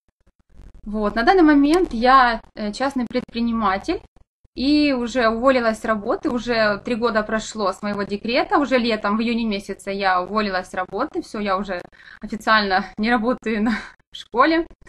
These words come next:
Вот, и здесь, э, я получаю возможность развивать свой с-, собственный бизнес, да, не работать по найму, получать доход на расчётный счёт, а не в конверте.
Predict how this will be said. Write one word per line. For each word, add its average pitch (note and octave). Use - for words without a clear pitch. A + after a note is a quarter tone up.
Вот, A#3+
и A3
здесь, C#4
э, G3+
я A3+
получаю G#3
возможность B3
развивать A3
свой A3
с-, -
собственный F#3+
бизнес, C#4+
да, B3+
не C4+
работать B3+
по B3+
найму, B3
получать B3+
доход C4+
на A#3
расчётный A3
счёт, D#4+
а D4
не C4+
в -
конверте. B3+